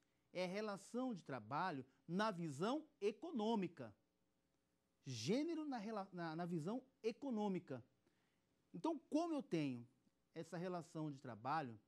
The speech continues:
como gênero, eu tenho as suas espécies. E as suas espécies,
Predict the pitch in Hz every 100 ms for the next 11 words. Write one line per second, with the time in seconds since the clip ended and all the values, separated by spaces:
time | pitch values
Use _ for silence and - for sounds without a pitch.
0 | _ _ _ _ - 190 170 127 147 185
1 | 147 127 - 233 - 240 262 254 269 277
2 | 269 - 185 170 156 123 - - _ _
3 | _ _ _ _ _ _ _ _ 339 339
4 | 220 180 160 147 185 - 180 196 - -